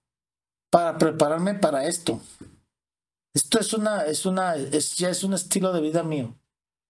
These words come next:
O sea, yo traigo esa misión de hacer esos albergues porque vamos a ayudar a miles de personas. Hemos recibido a más de tres millones seiscientos,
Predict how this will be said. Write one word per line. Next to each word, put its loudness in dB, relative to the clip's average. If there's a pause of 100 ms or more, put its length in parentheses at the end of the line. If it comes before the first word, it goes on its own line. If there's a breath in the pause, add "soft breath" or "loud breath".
(140)
O -4
sea, 0
yo 0 (760 loud breath)
traigo 4
esa 0
misión 0
de 2
hacer 2
esos 0
albergues 0 (560 loud breath)
porque 6
vamos 0
a 0
ayudar 2
a 0
miles 0
de 2
personas. 0 (1300)
Hemos 2
recibido 0
a -2
más 0
de 2
tres 2
millones 0
seiscientos, -2